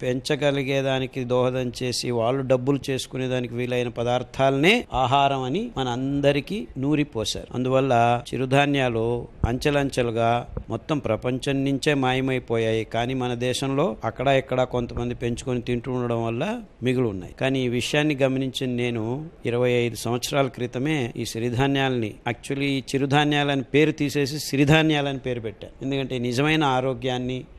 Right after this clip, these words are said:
మన పర్యావరణానికి పూరకంగా, వర్షాలు లేకున్న ప్రదేశాల్లోనూ అందరూ సరాగంగా పెంచుకునేదానికి వీలయ్యేది సిరిధాన్యాలే.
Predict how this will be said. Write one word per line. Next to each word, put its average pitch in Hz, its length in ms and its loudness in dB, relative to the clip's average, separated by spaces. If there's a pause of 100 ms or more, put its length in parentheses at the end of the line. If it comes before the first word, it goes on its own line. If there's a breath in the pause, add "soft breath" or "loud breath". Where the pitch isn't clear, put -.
(140)
మన 117 100 -2
పర్యావరణానికి 131 800 2
పూరకంగా, 120 800 2
వర్షాలు 127 400 0
లేకున్న 127 460 0
ప్రదేశాల్లోనూ 117 1000 0 (140)
అందరూ 131 540 2
సరాగంగా 131 760 2
పెంచుకునేదానికి 120 800 -4
వీలయ్యేది 123 540 -2
సిరిధాన్యాలే. 113 800 -2